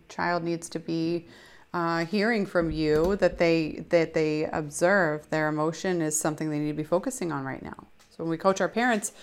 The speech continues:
one thing that we often find is the parents are asking questions. Asking questions about emotions at that point. When you ask your child a question, you're indicating to your child that there's an option that they can respond or not. Okay, so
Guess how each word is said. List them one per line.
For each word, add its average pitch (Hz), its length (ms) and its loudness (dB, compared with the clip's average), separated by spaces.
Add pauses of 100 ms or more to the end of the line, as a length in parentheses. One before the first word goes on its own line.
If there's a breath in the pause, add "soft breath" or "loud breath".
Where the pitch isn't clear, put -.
(240 loud breath)
one 196 180 4
thing 196 140 6
that 196 80 4
we 185 120 4
often 175 260 4
find 247 300 6
is 190 100 -2
the 190 60 -2
parents 185 300 2
are 180 60 8
asking 170 320 2
questions. 320 640 4 (2500)
Asking 196 260 -6
questions 285 340 2
about 208 200 6
emotions 156 380 0
at 147 80 -12
that 143 200 -2
point. 160 240 -2 (280 loud breath)
When 247 120 4
you 269 60 8
ask 269 240 4
your 262 80 0
child 240 300 6
a - 20 4
question, 220 560 4
you're 226 140 4
indicating 220 580 4
to - 120 -2
your 185 100 2
child 208 380 4
that 196 120 0
there's 196 220 4
an 190 80 4
option 180 480 2
that 180 120 0
they 190 80 2
can 190 160 -2
respond 170 400 -2
or 175 40 -2
not. 277 280 0 (1400)
Okay, 196 220 4
so 202 260 6